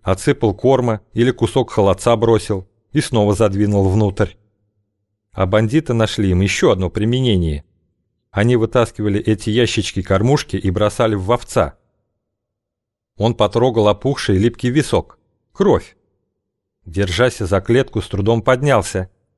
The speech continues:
Перед глазами всё плыло. Не было сил шага ступить.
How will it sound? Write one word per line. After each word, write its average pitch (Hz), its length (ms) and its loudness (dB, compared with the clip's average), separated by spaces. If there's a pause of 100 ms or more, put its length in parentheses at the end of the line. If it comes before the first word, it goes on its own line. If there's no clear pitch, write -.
(320)
Перед 98 200 -4
глазами 101 480 2
всё - 180 -2
плыло. 113 500 0 (560)
Не 90 240 0
было 104 220 0
сил 117 240 0
шага 117 340 -2
ступить. - 560 -8